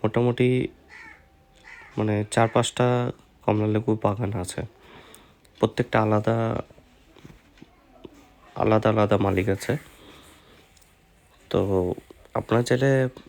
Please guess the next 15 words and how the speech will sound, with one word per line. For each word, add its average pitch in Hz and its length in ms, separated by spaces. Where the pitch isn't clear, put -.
আমরা 110 260
যেখানে 113 340
ঢুকেছি 113 480
এখানেও 104 260
ঢুকতে - 280
পারেন 120 280
বা 107 260
এর 107 140
নিচেও 110 460
আছে 107 380
বাগান, 95 300
উপরেও 110 520
আছে। 110 300
তো 92 360
আপনাদের 135 460